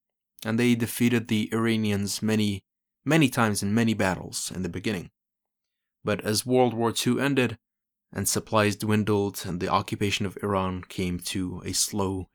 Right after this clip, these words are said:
end, and the promised Soviet support never came, and then the Soviet Union also withdrew from Iran.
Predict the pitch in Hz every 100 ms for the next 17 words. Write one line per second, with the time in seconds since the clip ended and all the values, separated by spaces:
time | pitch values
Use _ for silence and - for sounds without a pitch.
0 | - 139 101 87 - _ 110 113 120 135
1 | 135 135 120 - - _ - - 113 110
2 | 101 110 - 113 104 - 104 95 - 135
3 | 135 110 90 98 95 90 85 _ _ _
4 | _ - _ - 101 95 95 95 104 98
5 | 92 127 139 127 107 101 - 98 92 92
6 | 87 87 82 - -